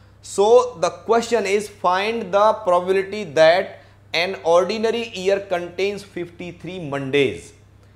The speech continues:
As I told you about the ordinary year, there are three sixty-five days.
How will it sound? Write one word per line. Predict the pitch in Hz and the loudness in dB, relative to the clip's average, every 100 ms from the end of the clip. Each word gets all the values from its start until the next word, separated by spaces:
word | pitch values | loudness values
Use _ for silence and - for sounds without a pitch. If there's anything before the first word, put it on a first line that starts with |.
| _ - - _ _ _ | _ -20 -20 _ _ _
As | 147 175 226 - | 0 2 2 2
I | 175 202 | 0 0
told | 196 196 208 202 165 | 0 2 4 4 2
you | 143 143 170 208 - - - - - _ 151 | -2 0 0 -2 -4 -16 -20 -20 -20 _ 0
about | 151 160 190 233 220 | 2 2 6 6 8
the | 220 | 6
ordinary | 175 165 151 147 143 | 8 6 2 -2 -4
year, | 135 135 147 185 - - - 113 | -4 -2 0 0 -4 -14 -20 -8
there | 156 185 220 220 143 | -2 2 4 4 4
are | 147 151 160 - - | 4 4 2 -2 -10
three | 170 185 196 214 | -8 -6 -4 -4
sixty-five | 208 - 160 160 - 156 156 - 147 147 135 | -6 -6 -8 -8 -10 -8 -8 -4 -4 -4 -4
days. | 143 156 156 - | -6 -6 -12 -20